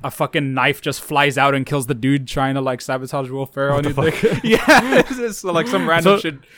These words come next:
Speaker 1: definitely happens.
Speaker 2: What is your, is Eurovision a contest? Like,
Speaker 1: Yeah,
Speaker 2: in
Speaker 1: it's,
Speaker 2: universe
Speaker 1: it's
Speaker 2: or
Speaker 1: a,
Speaker 2: what? Okay.
Speaker 1: I don't know if
Speaker 2: Like
Speaker 1: it's a
Speaker 2: a,
Speaker 1: real contest, but it's definitely one,
Speaker 2: it's like
Speaker 1: like,
Speaker 2: a, one of those, like, Got Talent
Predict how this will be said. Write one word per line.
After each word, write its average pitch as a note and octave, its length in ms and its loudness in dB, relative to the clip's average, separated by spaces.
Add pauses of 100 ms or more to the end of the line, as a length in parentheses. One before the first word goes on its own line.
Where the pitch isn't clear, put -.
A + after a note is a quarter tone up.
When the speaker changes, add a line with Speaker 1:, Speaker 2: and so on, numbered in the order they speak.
(220)
Speaker 1:
definitely C#3 460 -2
happens. C3 500 -8 (240)
Speaker 2:
What F3+ 220 4
is F3 160 4
your, D#3 160 4
is C3 200 2
Eurovision D#3+ 520 2
a A#2 60 0
contest? E3 560 -2 (100)
Like, D3 160 0
Speaker 1:
Yeah, C3+ 220 4
Speaker 2:
in D3 60 0
Speaker 1:
it's, D#3+ 80 -2
Speaker 2:
universe F3 180 -2
Speaker 1:
it's D3+ 80 -2
Speaker 2:
or C3 80 0
Speaker 1:
a, A2 80 0
Speaker 2:
what? - 160 -6
Okay. G#2+ 300 -8
Speaker 1:
I D3+ 100 0
don't G3 80 0
know G#3+ 120 6
if E3+ 60 4
Speaker 2:
Like E3+ 60 2
Speaker 1:
it's - 80 -4
a C3 60 -2
Speaker 2:
a, - 20 -2
Speaker 1:
real C#3+ 340 2
contest, A#2 580 -2
but A#2+ 120 -4
it's G#2+ 120 -10
definitely B2+ 420 -2
one, A#2 180 -4
Speaker 2:
it's A2+ 100 -2
like B2 160 2
Speaker 1:
like, B2+ 100 0
Speaker 2:
a, C3 40 -2
one B2+ 140 2
of B2 60 2
those, B2+ 200 2
like, A2+ 220 2
Got B2 220 2
Talent B2 520 -2